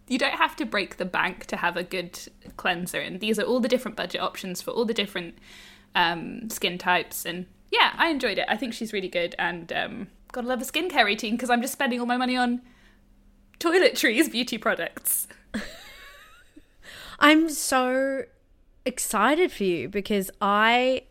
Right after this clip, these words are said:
Speaker 2: have watched a lot of YouTube beauty stuff.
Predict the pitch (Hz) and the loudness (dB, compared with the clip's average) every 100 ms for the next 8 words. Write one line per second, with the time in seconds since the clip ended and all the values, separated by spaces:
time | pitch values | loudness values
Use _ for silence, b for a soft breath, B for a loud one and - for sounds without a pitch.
0 | _ - - 202 185 - 202 196 - - | _ -12 -6 -6 -6 -12 -6 -4 -4 -6
1 | - - 190 185 175 180 170 - _ - | -8 -8 -6 -6 -2 -2 -2 -4 _ -10
2 | 170 180 170 - 165 156 165 151 147 127 | -8 -8 -8 -6 -8 -8 -8 -8 -8 -12
3 | - _ _ _ _ - - - - - | -14 _ _ _ _ -14 -10 -6 -6 -6
4 | - | -18